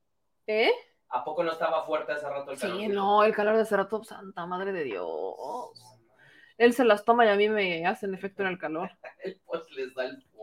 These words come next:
Speaker 1: El post les, el post saca, es correcto, el post le da el fuá. El fuá.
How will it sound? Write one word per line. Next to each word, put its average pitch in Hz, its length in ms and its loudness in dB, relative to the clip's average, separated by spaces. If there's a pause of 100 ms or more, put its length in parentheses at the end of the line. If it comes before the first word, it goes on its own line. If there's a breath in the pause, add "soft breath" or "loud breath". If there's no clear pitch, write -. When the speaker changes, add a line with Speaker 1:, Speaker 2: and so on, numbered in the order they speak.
Speaker 1:
El 202 140 6
post 214 240 4
les, 202 180 8
el 202 120 4
post 196 180 6 (120)
saca, - 320 -2
es 208 140 2
correcto, 185 400 0
el 180 80 -2
post 202 280 2
le 160 100 0
da 170 80 2
el 180 100 0
fuá. - 260 -6 (760)
El 180 200 0
fuá. 196 520 8